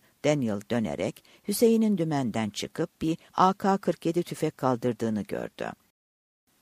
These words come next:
Ona iki kez ateş etti ve tüfeği ellerinden uçan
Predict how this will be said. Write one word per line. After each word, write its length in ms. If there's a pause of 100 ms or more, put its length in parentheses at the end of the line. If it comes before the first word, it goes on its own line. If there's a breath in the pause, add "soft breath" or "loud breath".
(120)
Ona 200
iki 260
kez 240
ateş 320
etti 340 (280)
ve 80
tüfeği 440
ellerinden 560
uçan 360